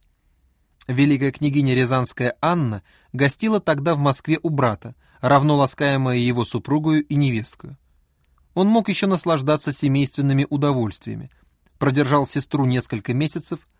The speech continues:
склонил ее выдать дочь за князя Федора Ивановича Бельского и с любовью отпустил в Рязань, где надлежало быть свадьбе. Скоро по отъезде Анны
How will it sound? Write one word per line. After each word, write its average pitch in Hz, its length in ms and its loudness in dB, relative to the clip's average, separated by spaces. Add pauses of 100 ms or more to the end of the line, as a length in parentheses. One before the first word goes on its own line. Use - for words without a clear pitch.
(260)
склонил 196 460 2
ее 156 160 4
выдать 139 300 -2
дочь 135 300 0
за 131 180 -2
князя 123 480 -2
Федора 120 360 -4
Ивановича 117 560 -2
Бельского 165 540 -2 (420)
и 240 80 -2
с - 80 -2
любовью 170 500 2
отпустил 135 460 -4
в 107 60 -6
Рязань, 120 360 0 (320)
где 143 200 0
надлежало 165 500 0
быть 113 220 -4
свадьбе. 107 440 -6 (1300)
Скоро 143 380 -2
по 131 160 0
отъезде 127 440 -2
Анны 185 380 0